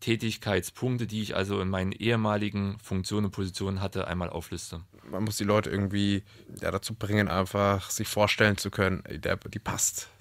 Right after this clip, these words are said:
Speaker 2: die passt, äh, zu der Stelle.
Speaker 1: Ja, da hast du vollkommen recht, ja.
Speaker 2: Jetzt, äh, sind wir so ein bisschen, äh, jetzt sind wir so ein bisschen abgeschwa-, äh, abgeschwiffen, ähm, abgeschweift, äh, von diesem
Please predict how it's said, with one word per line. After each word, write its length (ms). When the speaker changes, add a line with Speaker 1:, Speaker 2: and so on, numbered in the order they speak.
Speaker 2:
die 60
passt, 420
äh, 380
zu 160
der 120
Stelle. 320
Speaker 1:
Ja, 160
da 60
hast 100
du 60
vollkommen 260
recht, 180
ja. 120
Speaker 2:
Jetzt, 260
äh, 340
sind 200
wir 120
so 80
ein 60
bisschen, 220
äh, 260
jetzt 140
sind 120
wir 60
so 80
ein 60
bisschen 220
abgeschwa-, 600
äh, 260
abgeschwiffen, 680
ähm, 640
abgeschweift, 680
äh, 280
von 240
diesem 400